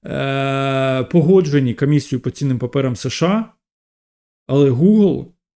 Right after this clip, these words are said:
вже прийняв рішення, що їх можна рекламувати,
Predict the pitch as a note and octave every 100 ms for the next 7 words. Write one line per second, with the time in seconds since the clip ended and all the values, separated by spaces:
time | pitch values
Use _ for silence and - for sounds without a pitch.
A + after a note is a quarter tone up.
0 | _ - B2 C3 - C3 C3+ C3 B2+ G3
1 | - F3+ B2+ A2+ - C3 A2+ D3+ - B2+
2 | B2 B2 B2 A#2+ A#2+ A#2 A#2 C3+ E3 E3+
3 | A#2 G#2+